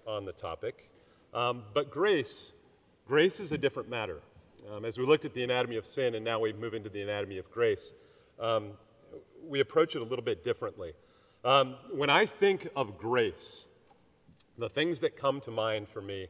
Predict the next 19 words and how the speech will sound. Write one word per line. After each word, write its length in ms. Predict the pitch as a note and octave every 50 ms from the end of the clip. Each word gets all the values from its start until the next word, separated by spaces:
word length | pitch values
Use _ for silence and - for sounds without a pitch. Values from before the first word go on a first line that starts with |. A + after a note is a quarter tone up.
| - _ - - _ _ _ _ _ -
um, 280 | G2+ G2+ G2+ G2+ G2 F#2+
I 40 | -
was 80 | - -
thinking 180 | - C3+ B2+
about 220 | C3 B2+ C3 B2 A#2
it 80 | A2+
this 180 | A#2+ A#2 - -
week, 220 | A#2+ A#2 A2 -
like, 100 | A#2 G#2+ - -
what 120 | B2+ D3+
immediately 540 | F3 E3 D3 C#3+ C#3+ C3 C3+ C3+ G2 A#2+ G#2+
comes 380 | - - - G#2 G#2 G2+ -
to 80 | - G2
mind 320 | F#2+ F#2 F#2 F#2 F#2 F2 E2+
when 140 | G2 G#2 F#2+
I 40 |
think 240 | F2+ - A#2 G2+ -
of 140 | G2 D2+ E2+
grace? 540 | E2 F2+ G#2 G#2+ G2 F#2 - - - -